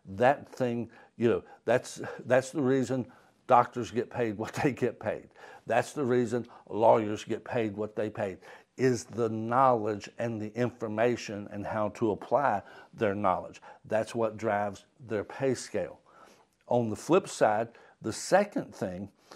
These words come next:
and this might not be the best way to put it, but the second thing that drives it is, um, how much manure you shovel for somebody else. Uh, you know, the Bible says where the,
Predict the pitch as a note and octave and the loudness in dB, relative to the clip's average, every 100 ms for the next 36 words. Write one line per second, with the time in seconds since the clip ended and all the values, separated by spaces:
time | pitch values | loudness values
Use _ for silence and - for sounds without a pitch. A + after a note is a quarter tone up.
0 | - - G#2 B2 A2+ B2 - B2 A#2+ B2 | -14 -8 -6 -4 -2 -2 -2 -4 -2 -2
1 | A2 B2+ A2 G2 A2+ - A#2 A2 F#2+ E3 | 0 -2 -2 -2 -2 0 0 0 0 2
2 | E3 A2 - - - - - A#2+ - - | 2 0 -2 -20 -20 -8 2 2 2 -10
3 | _ A#2+ A2 F3+ F#3 G3 D3+ C3 A#2 G#2+ | _ -8 -2 0 0 0 -2 -2 0 -4
4 | G#2+ G#2 G#2+ A2 A#2 - - _ - A#2+ | 0 0 0 -4 -6 -10 -20 _ 0 0
5 | G#2+ - - A2 G2+ F#2+ A#2 _ _ - | 0 -6 -2 -2 -2 -8 -16 _ _ -4
6 | C#3+ C#3 C3+ C3+ B2+ A#2 B2+ D#3 A#2+ G2+ | -2 2 0 0 -4 -2 0 2 2 0
7 | A2 G2+ A#2 G#2 G2+ G2+ G#2 A2 G2+ F2+ | -2 -2 0 0 0 -8 -8 -6 -4 -4
8 | F#2+ F#2+ C2 - - _ _ _ _ _ | -4 -6 -6 -12 -20 _ _ _ _ _
9 | _ - - - _ G2+ F#2 F2 F2 _ | _ -20 -20 -20 _ -4 -4 -6 -10 _
10 | C#3+ A2+ F#2+ F#2 G2 A2 G#2+ - A2+ G2 | -6 -2 -2 -2 2 2 2 0 -2 2
11 | G#2+ G2+ G#2 | 0 0 -4